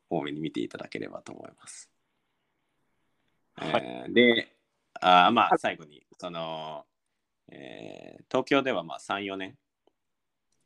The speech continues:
Speaker 1: 就職して働いてたのが三、四年ぐらいで、で、それも、まあ、同じコンサルタントだったんですけど、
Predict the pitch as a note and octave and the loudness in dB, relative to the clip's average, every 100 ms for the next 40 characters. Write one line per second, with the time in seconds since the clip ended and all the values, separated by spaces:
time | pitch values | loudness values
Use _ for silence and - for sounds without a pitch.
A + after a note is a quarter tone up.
0 | _ - F2 E2+ - - D#2 - - E2+ | _ -16 -12 -12 -12 -10 -10 -10 -8 -8
1 | E2 - D2 C#2 - D2 C#2 C#2+ B1+ A1+ | -6 -10 -16 -16 -14 -14 -14 -12 -12 -12
2 | G1+ _ _ _ _ _ _ - F2+ E2+ | -16 _ _ _ _ _ _ -4 -2 0
3 | F#2+ F2+ F2+ - G2 D2+ - - E2+ E2 | 2 2 0 -2 -2 -2 -4 -8 -6 -4
4 | E2+ D#2+ E2+ D#2+ D#2+ D#2 D#2+ D#2+ D2+ - | -6 -6 -8 -4 -6 -4 -8 -8 -10 -12
5 | B1+ - - - B2+ B2 | -16 -14 -6 0 0 -2